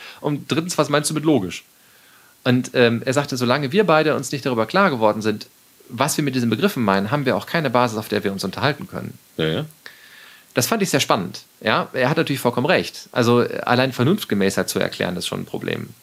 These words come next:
Speaker 1: Weil die meisten Leute eben unterschiedliche Begriffe von diesem, von Vernunft haben und was es eigentlich heißt. Und was heißt eigentlich, dass wir behaupten, die Annahme einer göttlichen Existenz würde der Vernunft nicht widersprechen? Das heißt eigentlich nur, was du gerade sagtest, dass man nicht bekloppt ist.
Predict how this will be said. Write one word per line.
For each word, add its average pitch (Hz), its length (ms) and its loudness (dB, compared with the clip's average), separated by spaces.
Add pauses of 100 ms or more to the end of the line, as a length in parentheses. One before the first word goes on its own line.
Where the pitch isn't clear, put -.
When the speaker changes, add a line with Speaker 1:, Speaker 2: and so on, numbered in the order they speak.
(140)
Speaker 1:
Weil 113 200 2
die 104 80 -2
meisten 131 320 0
Leute 131 240 2
eben 120 200 0
unterschiedliche 120 500 -2
Begriffe 117 280 -4
von 104 140 -4
diesem, 98 380 -8
von 110 220 -4
Vernunft 117 460 -2
haben 87 240 0
und 92 80 -6
was 98 140 -2
es 95 100 -10
eigentlich - 300 -6
heißt. - 340 -2 (560)
Und 113 220 0
was 117 200 2
heißt 135 200 2
eigentlich, 127 360 2
dass - 180 -2
wir 117 80 2
behaupten, 123 640 0
die 117 100 4
Annahme 117 400 2 (180)
einer 98 300 2
göttlichen 120 400 0
Existenz 120 560 -2
würde 120 160 2
der 113 100 2
Vernunft 123 400 0
nicht 117 200 -4
widersprechen? 104 500 2
Das 98 140 -4
heißt 101 160 0
eigentlich 104 220 -6
nur, 127 180 4
was 107 100 2
du - 80 -14
gerade 98 240 2
sagtest, 101 300 -2
dass 110 100 -8
man 113 80 0
nicht 107 100 -6
bekloppt - 380 0
ist. - 220 -10